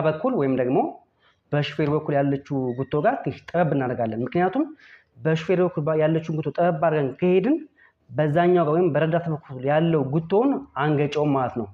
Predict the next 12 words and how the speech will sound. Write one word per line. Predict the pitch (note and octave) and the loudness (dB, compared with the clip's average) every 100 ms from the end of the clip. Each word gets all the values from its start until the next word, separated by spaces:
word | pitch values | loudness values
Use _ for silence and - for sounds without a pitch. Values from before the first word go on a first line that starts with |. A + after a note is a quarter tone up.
| - | -16
ስለዚህ | - C3+ F3+ C#4 - - _ | -6 -2 -2 -4 -8 -20 _
በእኛ | - D3+ E3 | -2 2 4
በኩል | E3+ F3+ D4 E4 E3+ | 4 2 0 -2 2
ምንጊዜም | F#3+ E3+ E3+ C#4+ A3+ | 2 2 2 0 -2
ሰፋ | C#3+ C#3 | -4 -2
አድርገን | C#3 C#3+ E4+ - _ _ _ | -2 0 -2 -4 _ _ _
ወደፊት | C#3+ D3 - _ _ _ _ | -4 -4 -8 _ _ _ _
የመካከለኛውን | C#3 E3+ F3+ D#3+ D#3 C#3 B2+ | -2 -2 -2 -2 -2 0 -2
ጉቶ | B2+ C#3+ | -2 2
ያየን | F3 C#4 - - | 2 2 -4 -6
እንሄዳለን። | C3 B2+ A#2 A#2 A3 C#4 - _ _ _ _ - _ _ _ | -2 0 0 2 0 -2 -10 _ _ _ _ -20 _ _ _
ልክ | D#3+ G#3+ - | 0 0 -2